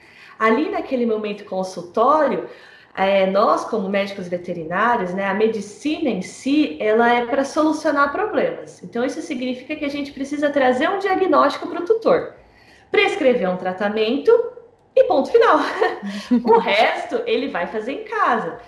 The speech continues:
As prescrições, as medicações, trazer pra sessões semanais, realizar os exercícios, o que ele precisa fazer em casa, só ele vai poder fazer por aquele bichinho.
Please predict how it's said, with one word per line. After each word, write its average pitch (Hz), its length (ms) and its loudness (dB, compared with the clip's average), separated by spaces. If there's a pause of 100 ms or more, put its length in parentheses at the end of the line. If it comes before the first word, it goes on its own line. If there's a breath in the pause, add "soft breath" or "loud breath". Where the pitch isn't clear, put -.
(120)
As 220 200 -4
prescrições, 220 1120 -2 (180 loud breath)
as 196 220 0
medicações, 233 1120 -6 (200 loud breath)
trazer 247 500 4
pra 208 120 -4
sessões 175 500 -8
semanais, 226 960 0 (240 loud breath)
realizar 214 760 2
os 175 120 -6
exercícios, 220 1040 -4
o 220 80 -6
que - 140 -6
ele 240 440 2
precisa 294 540 -4
fazer 190 300 -6
em 165 180 -8
casa, 294 520 0
só 403 420 -4
ele 330 240 -2
vai 226 180 0
poder 190 200 -8
fazer 180 260 -10
por 180 120 -10
aquele 170 280 -8
bichinho. 151 520 -12